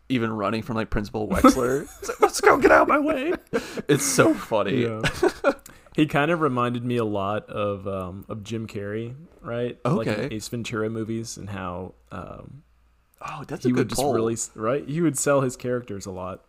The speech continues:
Speaker 1: Mm-hmm.
Speaker 2: Uh, so just kind of riding off of that, that thing I noticed, I actually did look some stuff up. And, uh, it turns out,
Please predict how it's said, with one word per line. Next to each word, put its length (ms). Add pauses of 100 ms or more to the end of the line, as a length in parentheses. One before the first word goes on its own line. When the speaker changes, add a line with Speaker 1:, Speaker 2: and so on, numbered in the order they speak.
Speaker 1:
Mm-hmm. 420 (760)
Speaker 2:
Uh, 320
so 160
just 180
kind 140
of 280 (640)
riding 340
off 200
of 80
that, 460 (280)
that 220
thing 120
I 100
noticed, 300
I 80
actually 220
did 140
look 160
some 220
stuff 320
up. 260 (280)
And, 600
uh, 260
it 100
turns 280
out, 340